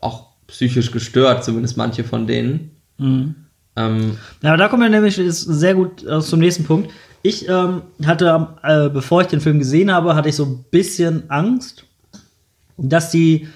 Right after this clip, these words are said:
Speaker 2: den Ku Klux Klan so als degenerierte Vollpfosten, so richtige Spasti, so richtige, also, äh, Vollidioten halt darstellen, die, äh, gerade mal die Finger in ihrer Hand abzählen können.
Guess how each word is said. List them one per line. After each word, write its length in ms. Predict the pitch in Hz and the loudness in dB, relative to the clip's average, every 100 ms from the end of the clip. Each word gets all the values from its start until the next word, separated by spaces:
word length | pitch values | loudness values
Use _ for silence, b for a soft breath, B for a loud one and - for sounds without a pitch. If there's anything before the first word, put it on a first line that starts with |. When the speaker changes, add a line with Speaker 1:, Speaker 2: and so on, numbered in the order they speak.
| B B - | B B -2
Speaker 2:
den 480 | 156 151 151 151 - | 4 4 4 2 0
Ku 140 | - | -4
Klux 320 | 196 175 156 | -2 -4 -6
Klan 400 | - 170 160 165 | -2 2 4 2
so 120 | 151 139 | 0 -2
als 420 | 139 135 - - | -2 -6 -20 -2
degenerierte 1000 | 151 170 170 151 135 151 151 147 139 135 | 0 2 2 2 2 2 2 0 2 0
Vollpfosten, 840 | - 139 139 - 120 - - 117 | 0 2 2 2 -4 -4 -8 -6
so 120 | 123 131 | -4 -2
richtige 600 | 143 180 180 - 147 139 | 2 2 0 -4 -2 -2
Spasti, 540 | - - 135 123 135 | -4 -6 -4 -4 -4
so 60 | 135 | -2
richtige, 600 | 170 156 156 147 143 147 B B B B B _ | -2 0 0 2 0 -2 B B B B B _
also, 260 | - 143 156 | -4 0 2
äh, 180 | - 151 139 - - | 0 -2 -4 -8 0
Vollidioten 680 | 160 165 156 139 123 123 120 | 2 4 4 2 -2 -2 -4
halt 180 | 117 | -4
darstellen, 600 | 120 120 - 110 104 123 - b b | -6 -6 -8 -12 -12 -14 -16 b b
die, 360 | 131 143 147 | 0 4 2
äh, 360 | 147 135 131 127 | 2 -2 0 -2
gerade 280 | 127 147 151 | 0 2 2
mal 520 | 143 139 143 139 110 | 2 2 2 0 -2
die 140 | 127 123 | -6 -4
Finger 240 | 151 147 | 2 2
in 60 | 131 | 2
ihrer 240 | 135 127 | 0 2
Hand 180 | 135 139 | 2 2
abzählen 460 | 120 - 113 107 117 | -2 -8 -10 -10 -10
können. 260 | 85 71 | -12 -10